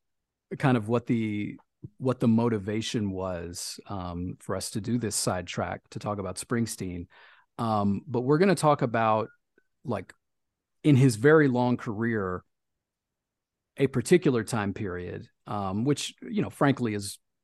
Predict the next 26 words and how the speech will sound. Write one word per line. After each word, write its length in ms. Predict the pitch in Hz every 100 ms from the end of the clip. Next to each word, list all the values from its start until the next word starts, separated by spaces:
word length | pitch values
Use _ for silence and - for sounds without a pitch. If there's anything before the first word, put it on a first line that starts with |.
| -
is 140 | 110
one 140 | 110 110
of 100 | 98
the 80 |
main 340 | 104 110 120 110
ones 400 | 95 127 113 -
that 120 | 107
defined 540 | 104 - 98 95 92 - _ _ _ _ _ -
him, 320 | 110 123 117
him 220 | 127 139
going 300 | 123 123 117
from, 240 | - 117 110
like, 340 | 101 98 - _ _ _ _ _ _ _ -
you 100 | 113
know, 300 | 87 90 - _ _ _ _ _ _ _ _ _ _ -
amazing, 680 | 123 127 135 120 123 117
well-beloved 960 | 117 120 113 113 113 113 113 110 104 95 - _ _ _ _ _ _
singer, 400 | - 139 120 110
songwriter, 580 | - 117 110 110 107 104
and 120 | 98
band 280 | 110 110 107
leader 280 | 107 95
to, 200 | 98 -
like, 260 | 104 92 -
international 720 | - 120 117 104 95 - 104 87
superstar, 720 | - 113 98 - - -